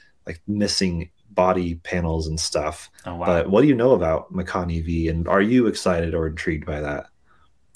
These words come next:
Speaker 2: Uh, so Macan E V, obviously being the follow-up to the gas crossover, uh, basically, uh,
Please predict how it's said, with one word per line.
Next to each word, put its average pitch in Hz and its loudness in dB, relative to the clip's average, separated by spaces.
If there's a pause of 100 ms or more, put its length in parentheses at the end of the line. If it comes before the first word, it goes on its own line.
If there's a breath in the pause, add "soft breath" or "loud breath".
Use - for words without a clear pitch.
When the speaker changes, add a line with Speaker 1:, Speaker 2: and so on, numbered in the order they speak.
(120)
Speaker 2:
Uh, 110 0
so 113 -2
Macan 120 -2
E 110 -6
V, 95 -4
obviously 90 -4
being 90 -8
the 85 -6
follow-up 85 -8
to 87 -10
the 80 -10
gas 85 -4
crossover, 117 -4 (180)
uh, 95 -2
basically, 135 -6 (320 loud breath)
uh, 104 2